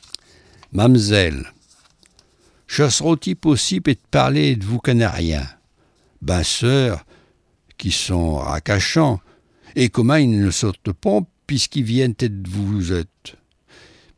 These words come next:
Ils sont fin bio, puisque chez vous êtes que vous les avez appatelés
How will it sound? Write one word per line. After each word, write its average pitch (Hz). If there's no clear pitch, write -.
Ils 123
sont 123
fin 92
bio, 185
puisque 120
chez 120
vous 107
êtes 143
que 120
vous 107
les 104
avez 104
appatelés 110